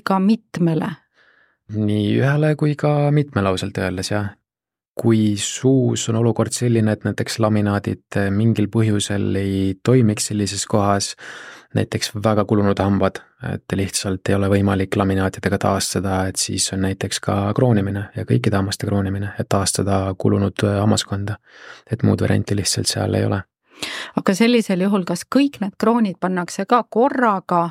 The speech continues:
Speaker 1: või on seal selline etapiviisiline see protsess siis, mis lepitakse kokku jällegi patsiendiga?
Speaker 2: Äh, sõltub muidugi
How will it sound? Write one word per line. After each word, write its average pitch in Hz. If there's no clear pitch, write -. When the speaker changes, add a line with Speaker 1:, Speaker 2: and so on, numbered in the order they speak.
Speaker 1:
või 185
on 180
seal 190
selline 180
etapiviisiline 165
see 170
protsess 175
siis, 160
mis 170
lepitakse 175
kokku 175
jällegi 170
patsiendiga? 175
Speaker 2:
Äh, 135
sõltub 156
muidugi 127